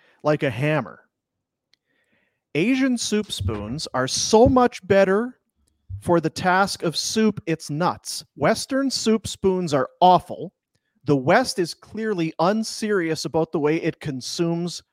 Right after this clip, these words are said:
soup." I've never thought about, I, I, I, it's been in my head, but w-,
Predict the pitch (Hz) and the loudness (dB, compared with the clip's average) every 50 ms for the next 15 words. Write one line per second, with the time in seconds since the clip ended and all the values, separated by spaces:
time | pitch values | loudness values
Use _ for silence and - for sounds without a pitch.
0 | _ _ _ - - - - - 185 120 - - - _ _ _ _ _ _ _ | _ _ _ -16 -12 -10 -6 -6 -6 -6 -6 -12 -20 _ _ _ _ _ _ _
1 | _ _ _ _ _ _ _ _ _ _ _ _ _ _ _ - _ - - _ | _ _ _ _ _ _ _ _ _ _ _ _ _ _ _ -20 _ -20 -20 _
2 | _ _ _ _ _ _ _ _ - 160 185 196 170 196 202 220 226 285 277 - | _ _ _ _ _ _ _ _ 2 4 4 4 4 2 0 2 2 0 -4 -2
3 | - 240 240 247 254 247 247 240 233 226 - 202 - 190 185 190 202 208 - 180 | 0 2 2 4 2 2 2 2 2 2 0 -2 -2 -2 0 2 0 0 0 -4
4 | - - 208 208 208 - - 277 311 339 285 233 196 180 147 208 262 240 180 131 | -4 -4 -6 -6 -6 -4 -2 0 0 2 4 4 2 2 0 0 0 0 0 -2
5 | 143 - _ _ - 196 - - 151 | -6 -12 _ _ -4 -4 -4 -4 -12